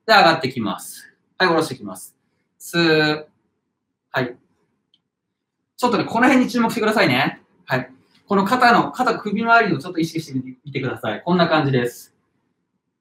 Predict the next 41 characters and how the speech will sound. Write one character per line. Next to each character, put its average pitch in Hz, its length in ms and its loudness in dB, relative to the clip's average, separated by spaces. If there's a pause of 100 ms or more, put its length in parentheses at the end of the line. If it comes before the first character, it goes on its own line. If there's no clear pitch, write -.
(220)
は 262 100 4
い、 240 40 6
あ 185 80 6
り 175 60 6
が - 80 6
と - 80 0
う 117 40 -2
ご 113 60 -4
ざ 104 100 -6
い 95 80 -6
ま 87 160 -14
す。 - 340 -20 (540)
あ 156 380 0
あ。 - 40 -20 (1120)
こ 277 160 6
ん 294 40 6
な 294 100 6
形 254 360 2
で 233 360 2 (1200)
や 196 120 4
れ 214 120 8
る 226 100 8
と 180 120 4
い 170 80 6
い 165 40 -2
と 143 100 2
思 127 180 2
い 113 40 -8
ま 107 200 -6
す。 - 260 -20 (960)
で 208 80 -2
で 208 80 2
す 165 40 -4
ね、 180 120 -2
ち 285 100 -2
ょ 302 60 4
っ 302 100 -8
と 226 200 8
あ 190 100 8
の 180 680 4
ー、 - 40 -20